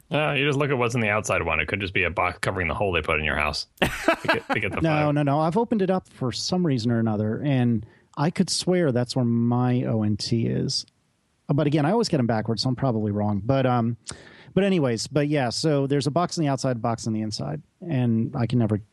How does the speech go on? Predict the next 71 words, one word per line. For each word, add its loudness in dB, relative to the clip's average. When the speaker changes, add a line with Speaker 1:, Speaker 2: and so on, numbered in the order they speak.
Speaker 2:
keep 0
them -2
straight. -2
Speaker 1:
Yeah, 2
when 0
the 2
installer 2
was 0
here, 2
like, 0
I 2
was -4
pretty 0
much -2
gonna 0
let 0
them -2
do 0
what -2
they 0
wanted 0
because -2
I 2
knew 0
as -2
soon -4
as -2
they -2
left, 0
I 0
would -2
just -6
disconnect -2
everything. 0
But 0
the 0
one 0
thing 0
I 0
had 0
to -4
say 0
was, -4
"No, -4
no, 0
no, -4
don't -2
just -4
leave -2
the -4
coax -2
in -8
the -4
basement. -6
Do -4
Ethernet -4
from -8
the -6
box." -2
And -2
like, 0
"You -2
won't 0
be 0
able 0
to -2
get 0
on 0
demand." 0
I'm -2
like, -4